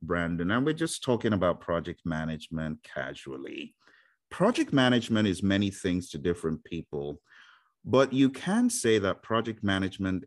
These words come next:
is applying knowledge and skills and tools and techniques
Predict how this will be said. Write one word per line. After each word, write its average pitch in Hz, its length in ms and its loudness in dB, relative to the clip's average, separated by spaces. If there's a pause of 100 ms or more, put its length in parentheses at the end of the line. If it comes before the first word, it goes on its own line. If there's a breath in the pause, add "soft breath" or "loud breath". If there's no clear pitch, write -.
(120)
is 87 240 -2 (160)
applying 123 1160 0 (360)
knowledge 95 1040 -2 (840)
and 92 280 0
skills 71 1160 -2 (1000)
and 104 360 4
tools 113 880 0 (1200)
and 180 280 4
techniques - 960 -4